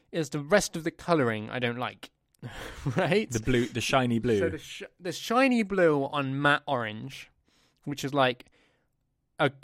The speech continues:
Speaker 1: okay, right? Um, and last year they had this sort of, like, geometric shapes at the back of the car,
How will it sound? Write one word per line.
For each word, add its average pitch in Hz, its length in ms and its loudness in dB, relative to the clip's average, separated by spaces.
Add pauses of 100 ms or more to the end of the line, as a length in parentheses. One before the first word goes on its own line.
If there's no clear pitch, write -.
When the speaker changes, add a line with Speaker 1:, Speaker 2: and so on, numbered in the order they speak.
Speaker 1:
okay, 127 760 0
right? 127 580 0 (680)
Um, 139 460 2 (400)
and 175 180 2
last 214 360 6
year 180 180 6
they 156 100 4
had 165 220 0
this 165 140 -4
sort 165 240 -4
of, 143 100 -8
like, 139 260 0 (100)
geometric 151 640 0
shapes - 680 0
at 147 80 -8
the 139 80 -6
back 123 320 0
of 135 100 -4
the 139 80 -6
car, 156 440 2